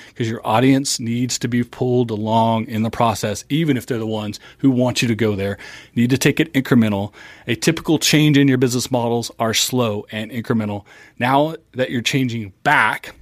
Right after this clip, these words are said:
if that's what you're going to do, your changes should be slow and incremental so that your audience follows along, so that your consumer understands it, so that the transactions stay normal.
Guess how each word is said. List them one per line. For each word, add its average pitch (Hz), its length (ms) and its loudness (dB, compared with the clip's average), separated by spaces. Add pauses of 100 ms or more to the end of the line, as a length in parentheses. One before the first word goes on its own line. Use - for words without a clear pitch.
(160)
if - 160 -14
that's 107 240 -4
what 123 120 -4
you're 110 120 -4
going 107 220 -4
to 110 100 -6
do, 113 260 -4 (300)
your 123 80 0
changes 135 360 2
should 131 160 0
be 127 80 0
slow 131 520 2
and 123 100 -6
incremental 131 580 0
so - 180 -4
that 107 200 -6
your 98 100 -10
audience 107 380 -6 (220)
follows 98 340 -4
along, 147 460 0 (260)
so 135 220 -2
that 113 180 -8
your 110 80 -8
consumer 113 480 -4
understands 135 580 -4
it, 151 200 0 (240)
so 127 160 -6
that 107 160 -8
the 117 100 -4
transactions 110 680 -4
stay 113 520 -4 (140)
normal. 151 640 2